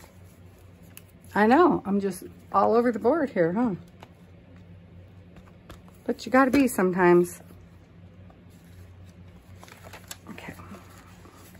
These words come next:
I'll trim that piece off. And all this whiteness right here does not need to be. Nope, you sure don't. Well, it ripped where it ripped. That's where it wanted to be, y'all.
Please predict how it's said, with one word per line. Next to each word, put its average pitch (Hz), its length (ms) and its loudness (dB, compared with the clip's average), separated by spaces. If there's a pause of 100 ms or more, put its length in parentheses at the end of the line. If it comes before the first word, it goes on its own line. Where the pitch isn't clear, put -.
(1600)
I'll 170 100 -10
trim 175 320 2
that 160 160 0
piece - 280 -8
off. 196 300 -4 (1040)
And 165 100 -6
all 170 200 -8
this 170 260 -8
whiteness 165 520 -4
right 156 200 -6
here 196 220 -2
does - 260 -10
not 165 280 -2
need 165 220 -2
to - 60 -12
be. 160 300 -6 (1400)
Nope, 170 300 2
you 180 60 -10
sure 175 220 -4
don't. - 260 -4 (140)
Well, 208 260 -4 (720)
it 180 100 -6
ripped 285 340 -2
where 294 180 0
it 226 60 -10
ripped. - 320 -4 (180)
That's - 220 -14
where 208 120 -4
it 175 60 -6
wanted 185 360 -6
to 180 60 -16
be, 170 120 -8
y'all. 151 360 -4